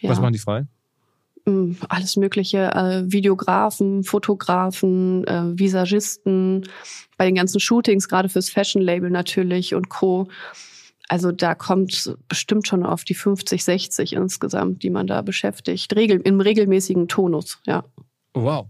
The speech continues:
Speaker 2: wow. Aber ich meine, auch das
Speaker 1: Ja.
Speaker 2: ist ja schon irgendwie, und, äh, kaufmännisch macht es dann ein Mann. Also ich meine, da sind ja bei so vielen Rechnungen, bei so viel Bewegung, da, da muss man ja auch schon vernünftige Strukturen haben. Das macht aber dein Mann dann oder das m-, macht
Speaker 1: Mhm.
Speaker 2: jetzt deine neue Geschäftsführerin, die demnächst kommt dann?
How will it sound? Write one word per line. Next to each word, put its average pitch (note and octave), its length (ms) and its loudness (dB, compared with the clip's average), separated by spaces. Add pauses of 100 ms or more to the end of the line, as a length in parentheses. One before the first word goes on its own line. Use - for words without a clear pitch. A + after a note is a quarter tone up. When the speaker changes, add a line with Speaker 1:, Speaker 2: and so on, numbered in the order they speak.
(240)
Speaker 2:
wow. C#3 320 -2
Aber - 100 0
ich A2 60 -2
meine, B2+ 140 0
auch - 80 -12
das D#3 240 2
Speaker 1:
Ja. - 40 -10
Speaker 2:
ist A#2+ 120 -2
ja A#2+ 80 2
schon A#2+ 200 -2
irgendwie, A2+ 380 0 (360)
und, D3 180 0 (420)
äh, E3+ 120 -4
kaufmännisch E3 500 2
macht E3+ 160 0
es - 60 -12
dann E3+ 100 0
ein D#3 120 2
Mann. B2 180 0
Also A2 140 -2
ich - 20 -8
meine, C3 120 2
da A#2+ 60 2
sind D3 100 0
ja C3 120 2
bei B2+ 320 0
so C3+ 100 0
vielen C#3 160 -2
Rechnungen, C#3 320 -2
bei B2+ 80 2
so C3 80 -2
viel C3+ 460 0
Bewegung, C#3 720 -2
da, B2+ 100 -4
da C3 140 -2
muss C3 100 -4
man C3 100 0
ja A#2 60 0
auch B2 160 -4 (240)
schon B2 400 -8
vernünftige C3+ 320 -2
Strukturen C3+ 320 -2
haben. A2 180 0
Das A#2 140 -4
macht C3 180 -4
aber C3 120 2
dein A#2+ 100 0
Mann C#3+ 160 0
dann D#3+ 160 0
oder C3+ 180 2
das B2 160 -2
m-, B2+ 140 -8 (380)
macht A3 180 2
Speaker 1:
Mhm. A#3 60 2
Speaker 2:
jetzt G#3 100 0
deine C3+ 140 2
neue C#3 260 4
Geschäftsführerin, C#3 380 -2
die C3 60 0
demnächst C3 280 -2
kommt A2+ 220 -4
dann? G#2 160 -4